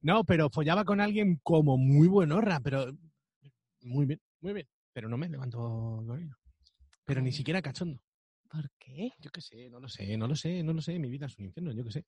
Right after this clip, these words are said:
Speaker 1: ¿Quieres es-, ver, eh, historias de la gente? Joder, esta, esta es que me da puto asco. Mira cómo la han escrito.
Speaker 2: Un día, un,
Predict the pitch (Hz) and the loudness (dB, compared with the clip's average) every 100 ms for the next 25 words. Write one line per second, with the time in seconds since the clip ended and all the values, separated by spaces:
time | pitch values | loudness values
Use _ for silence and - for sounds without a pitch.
0 | _ - - - - _ - 190 190 196 | _ -20 -20 -20 -20 _ 2 2 4 0
1 | 185 190 202 190 190 190 190 185 170 185 | 0 0 2 4 4 4 4 4 4 4
2 | 180 175 196 180 127 117 143 147 127 160 | 2 2 2 2 0 0 -2 -2 -2 -2
3 | 151 - 160 151 151 147 147 135 131 127 | -2 -2 -2 0 0 0 0 -2 0 -2
4 | 139 143 131 123 - 104 113 _ _ _ | 0 0 -2 -4 -6 -8 -8 _ _ _
5 | 185 208 208 220 214 202 294 _ _ _ | -4 -2 -2 -4 -4 -6 -8 _ _ _
6 | _ - 170 190 | _ -12 -8 -8